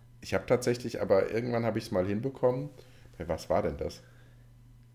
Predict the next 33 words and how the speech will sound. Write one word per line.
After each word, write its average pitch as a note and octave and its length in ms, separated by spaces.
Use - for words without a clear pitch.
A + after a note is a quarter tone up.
Irgendwo A2 360
hab A#2 120
ich A2 140
einfach G#2+ 220
mal G2+ 140
eine F#2 120
E-Mail G2 360
geschrieben F#2 460
und G2 80
dann F2+ 160
kam G2+ 200
aber G2+ 200
tatsächlich - 500
als - 140
Antwort G#2 420
wieder F#2 140
ein F2 80
Brief. F2+ 240
Ich D2+ 120
weiß F2+ 200
nicht, F#2+ 100
bei E2+ 140
welchem F2 260
Amt D2+ 240
es - 140
war. C#2+ 100
Ich D2 100
glaub, - 200
es - 140
war - 100
auch F2 100
der D2+ 120
Beitragsservice. - 840